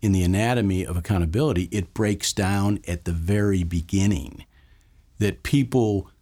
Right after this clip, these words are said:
left there with different expectations of who was gonna do what by when. And, and so this idea of investing enough time when we wrap up to get a clear request, to get a clear promise,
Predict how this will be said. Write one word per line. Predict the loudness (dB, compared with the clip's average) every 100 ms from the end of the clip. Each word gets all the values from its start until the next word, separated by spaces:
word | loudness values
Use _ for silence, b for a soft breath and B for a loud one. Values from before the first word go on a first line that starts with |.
| _
left | -2 0 2 0 -4 -10
there | -4 -2 -2 -4 -10
with | -6 -4 -2
different | 0 0 -2 -4 -4
expectations | -6 -6 -4 -4 -4 -2 0 0 -4 -8 -8 -6 -8 -8 _ -6
of | -6 -2
who | 0
was | 0 0
gonna | -2 -2
do | -2
what | -4 -4 -6
by | -6
when. | -6 -8 -10 -14 -16 _ b b b -2
And, | 0 0
and | 0 0
so | 0
this | 0 0 0
idea | -2 0 0 0
of | -2 -8 b b b
investing | 0 0 2 0 0 0 0 2
enough | 2 2 -2 -4
time | -2 0 0
when | 2 2
we | 0
wrap | 0 -2 -2 -2
up | -2 -2 -8 -20 _ _ _ _ -8
to | -2
get | 0
a | 0
clear | -2 -2 0
request, | -2 -4 -6 -4 -6 -8 _ _
to | -4
get | 0 0
a | 0
clear | -2 -2 -2
promise, | -2 -4 -2 -2 -4 -8